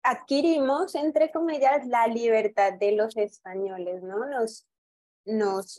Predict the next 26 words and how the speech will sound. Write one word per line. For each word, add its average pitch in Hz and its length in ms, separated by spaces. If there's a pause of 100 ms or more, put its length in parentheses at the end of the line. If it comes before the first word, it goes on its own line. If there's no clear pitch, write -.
liberamos, 202 800
por 214 180
decirlo 208 480
así. 208 300
Entonces, 202 720
¿realmente 208 560
vivimos 226 400
en 247 160
libertad? 247 540
Esa 226 160
es 214 120 (120)
mi 220 260
gran 220 320
pregunta 214 680 (540)
para 214 460
el 208 240
día 190 240
de 208 220
hoy. 285 340
Entonces, 202 600
quédense 254 720
a 226 120
escuchar 208 420
este 202 240
maravilloso 208 520
episodio. - 440